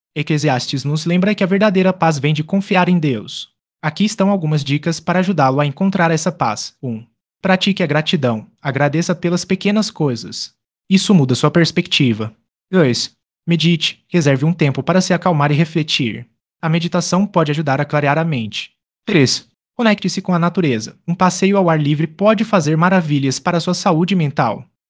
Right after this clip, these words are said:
Lembre-se, a vida é cheia de incertezas, mas você pode encontrar seu caminho através da fé e da reflexão.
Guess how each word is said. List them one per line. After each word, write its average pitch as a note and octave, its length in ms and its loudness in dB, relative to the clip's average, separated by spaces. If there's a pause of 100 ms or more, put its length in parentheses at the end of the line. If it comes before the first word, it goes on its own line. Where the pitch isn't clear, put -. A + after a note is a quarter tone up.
Lembre-se, F3+ 640 -2
a D3+ 120 0
vida F#3 360 -2
é F#3+ 60 0
cheia F#3+ 280 0
de E3+ 80 -2
incertezas, E3 800 -2
mas C#3+ 220 0
você F3 180 -2
pode G3 300 0
encontrar F#3+ 500 0
seu F#3+ 200 -4
caminho F#3 400 0
através F3+ 460 0
da D#3+ 120 0
fé F#3 400 -2
e F#3+ 80 -2
da D#3+ 100 0
reflexão. D3 840 -4